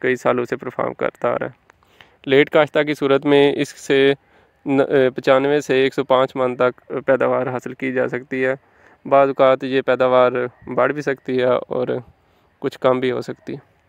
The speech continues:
ये जर्मिनेशन के बाद तकरीबन एक सौ बीस दिनों बाद तैयार हो जाता है। इसकी ग्रोथ काफ़ी तेज़ होती है, क्योंकि उस दौरान मौसम भी साथ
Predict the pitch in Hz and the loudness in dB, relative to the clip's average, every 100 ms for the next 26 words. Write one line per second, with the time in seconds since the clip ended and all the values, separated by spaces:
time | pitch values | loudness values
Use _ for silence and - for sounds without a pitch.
0 | _ _ _ _ _ _ _ _ _ _ | _ _ _ _ _ _ _ _ _ _
1 | _ _ _ 160 147 156 151 151 160 165 | _ _ _ 2 2 4 4 4 2 0
2 | - 170 165 151 156 151 151 156 - - | 0 0 2 4 4 4 0 0 -4 -12
3 | 147 135 139 143 147 151 - 135 - 131 | -12 -6 -2 2 2 0 -4 -4 -2 0
4 | 139 139 147 139 127 127 131 - 135 131 | 2 2 4 2 4 4 2 -2 2 4
5 | 131 123 123 - 127 127 _ _ _ _ | 2 -2 -2 0 0 0 _ _ _ _
6 | _ - 135 - 143 135 135 143 151 139 | _ -8 -6 -4 0 2 2 4 2 4
7 | 139 151 143 143 151 139 139 139 135 127 | 2 2 0 2 2 0 0 2 2 0
8 | 135 131 135 131 127 - - _ - 139 | -4 0 2 2 0 -4 -12 _ -6 -6
9 | - 131 131 131 127 - 139 131 123 123 | -2 2 2 2 -2 0 -2 -2 0 0